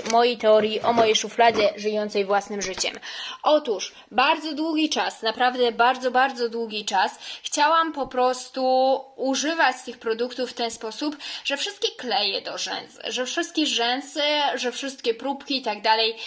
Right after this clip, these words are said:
będą ładnie ułożone. One przez bardzo długi okres czasu, owszem, były ładnie ułożone,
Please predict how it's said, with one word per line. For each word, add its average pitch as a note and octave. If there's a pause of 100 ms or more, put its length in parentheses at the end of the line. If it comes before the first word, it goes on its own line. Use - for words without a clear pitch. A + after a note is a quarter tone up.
(180)
będą B3
ładnie G#3+
ułożone. G3+
One F#4
przez E4
bardzo C4
długi B3+
okres A#3
czasu, A3
owszem, C4
były B3
ładnie G#3+
ułożone, G3+